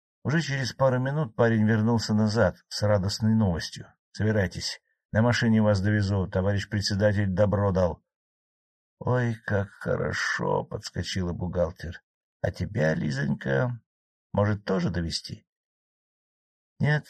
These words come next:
мне тут закончить кое-что нужно. Но спасибо большое за предложение".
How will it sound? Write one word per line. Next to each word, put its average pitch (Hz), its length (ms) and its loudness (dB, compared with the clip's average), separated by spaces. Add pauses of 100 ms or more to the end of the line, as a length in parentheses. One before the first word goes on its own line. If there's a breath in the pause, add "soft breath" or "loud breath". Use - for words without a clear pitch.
(280)
мне 107 200 2
тут 117 280 -8
закончить 104 680 -2
кое-что 104 480 -2
нужно. 101 640 2 (520)
Но 147 160 2
спасибо 120 600 -2
большое 98 580 -4
за 101 200 -4
предложение". 85 920 -4